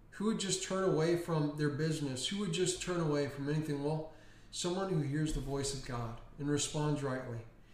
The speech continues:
So it says they left their nets immediately and followed him. Verse nineteen, it says, "Going on a little, uh, farther, he saw James, the son of Zebedee,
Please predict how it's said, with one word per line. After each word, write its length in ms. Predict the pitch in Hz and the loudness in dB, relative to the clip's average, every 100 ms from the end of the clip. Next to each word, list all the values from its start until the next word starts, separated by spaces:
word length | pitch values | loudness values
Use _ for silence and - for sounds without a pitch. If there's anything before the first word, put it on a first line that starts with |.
| - - | -20 -12
So 100 | - | -2
it 140 | 165 - | 0 2
says 180 | 185 | 2
they 120 | 175 156 | 4 2
left 380 | 143 170 175 | 4 2 2
their 140 | 196 170 | 2 4
nets 400 | 151 151 151 147 | 4 2 -2 -2
immediately 720 | 135 143 151 160 143 143 135 | 0 2 2 2 2 0 0
and 120 | 123 | -2
followed 420 | - 127 127 127 | -4 -2 0 0
him. 320 | 123 120 120 120 - - - - - - - 143 | -2 -2 -2 -6 -12 -18 -20 -20 -20 -20 -8 0
Verse 240 | 160 160 | 2 2
nineteen, 480 | 170 170 - 160 156 | 2 2 2 4 4
it 160 | 147 | 2
says, 180 | - 147 | 0 -2
"Going 320 | 135 156 175 | 2 4 4
on 160 | 160 151 | 4 2
a 40 | 139 | 2
little, 600 | 139 160 151 147 147 - | 2 2 4 4 2 -4
uh, 220 | 131 123 | -6 -4
farther, 760 | 117 - 175 190 - 127 120 - - - - | -6 -6 -2 0 2 0 0 -4 -10 -18 -18
he 140 | - 156 | -4 0
saw 340 | - 165 143 | 2 0 0
James, 600 | 131 170 175 135 143 147 | 2 4 4 2 0 -4
the 100 | 143 | -4
son 260 | - 165 160 | -2 0 0
of 140 | 127 | 0
Zebedee, 640 | 120 202 175 135 127 147 | 0 2 2 0 -2 -4